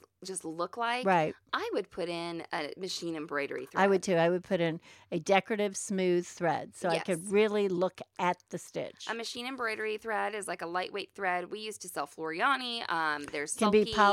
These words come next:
Speaker 2: polyester, can be rayon.
Speaker 1: rayon, something like that.
Speaker 2: It
Speaker 1: And
Speaker 2: actually can be cotton.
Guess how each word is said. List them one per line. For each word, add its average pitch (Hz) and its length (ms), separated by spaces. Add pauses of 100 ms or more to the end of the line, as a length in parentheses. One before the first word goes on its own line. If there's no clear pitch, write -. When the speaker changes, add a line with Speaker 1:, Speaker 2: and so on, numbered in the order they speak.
(140)
Speaker 2:
polyester, 190 420
can 185 140
be 185 100
rayon. 185 320
Speaker 1:
rayon, 185 560
something 254 260
like 214 200
that. 190 260 (240)
Speaker 2:
It - 40
Speaker 1:
And 240 120
Speaker 2:
actually 233 320
can 214 160
be 202 80
cotton. 175 480